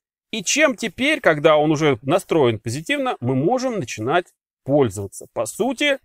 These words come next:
манипулируя оппонентом. Для примера я приведу следующее. Допустим, вам нужно решить вопрос с каким-то человеком, который, ну, не любит решать какие-то серьезные вопросы. Ну, а вы не любите пустые разговоры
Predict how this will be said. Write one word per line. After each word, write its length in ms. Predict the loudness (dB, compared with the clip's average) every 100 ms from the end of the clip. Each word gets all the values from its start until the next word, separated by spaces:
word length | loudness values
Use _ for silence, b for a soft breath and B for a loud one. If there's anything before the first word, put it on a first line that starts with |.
| -8
манипулируя 960 | -6 -6 -6 -6 0 4 6 6 4 0 _ _ _
оппонентом. 580 | -6 0 2 2 0 -6 _ _ _ _ _ _
Для 120 | -2 0
примера 360 | 2 4 4
я 220 | 6 4
приведу 560 | 4 2 2 2 0 0
следующее. 600 | -2 0 0 0 -10 -12 -16 _
Допустим, 460 | -4 -2 -2 -2 0
вам 180 | 2 2
нужно 400 | -2 2 2 0 _
решить 360 | -6 -4 -4 0
вопрос 400 | 0 2 2 0
с 40 |
каким-то 360 | -2 -4 -4 -6
человеком, 460 | -2 2 2 0 0
который, 380 | 0 2 2
ну, 160 | 2 0
не 120 | -2
любит 400 | -2 -2 -2 -4
решать 340 | -6 -2 0 0
какие-то 460 | -4 -8 -8 -8
серьезные 560 | -10 -8 -4 -2 0 0
вопросы. 540 | 2 0 -2 -4 -8 -20 _ _ _ _ _ _ _ _
Ну, 160 | 2 4
а 80 | 6
вы 100 | 4
не 140 | 4
любите 340 | 2 0 -2
пустые 420 | -6 -8 -4 2 2
разговоры 760 | 4 4 4 4 4 4 2